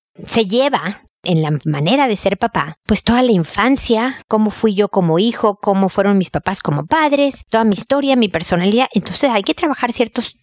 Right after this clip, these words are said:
temas con el papá solo, y luego con la mamá sola, luego con todos juntos, luego varias veces el joven solo.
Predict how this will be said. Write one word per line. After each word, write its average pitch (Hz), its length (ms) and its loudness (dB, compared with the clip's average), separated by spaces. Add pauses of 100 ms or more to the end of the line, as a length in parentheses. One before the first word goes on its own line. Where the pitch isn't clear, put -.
(100)
temas 190 340 0
con 156 320 -2
el 175 140 -2
papá 165 240 -2
solo, 320 240 0 (220)
y 185 100 -2
luego 160 300 0
con 185 240 0
la 139 120 -6
mamá 143 240 0
sola, 427 400 -2
luego 175 400 0
con 165 200 0
todos 190 260 -2
juntos, 381 320 0
luego 160 340 2
varias 185 400 0
veces 170 340 -4
el 147 140 0
joven 185 460 0
solo. 311 300 0